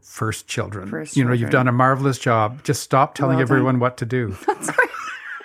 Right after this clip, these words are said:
Speaker 2: <laughs> 'Cause the rest of us are going, "We can't live up to that. I don't know what to tell people."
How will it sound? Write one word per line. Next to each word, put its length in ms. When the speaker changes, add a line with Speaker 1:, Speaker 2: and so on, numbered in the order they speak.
Speaker 2:
<laughs> 1000
'Cause 140
the 80
rest 260
of 120
us 180
are 180
going, 440
"We 120
can't 380
live 180
up 200
to 100
that. 420
I 140
don't 180
know 220
what 220
to 80
tell 200
people." 420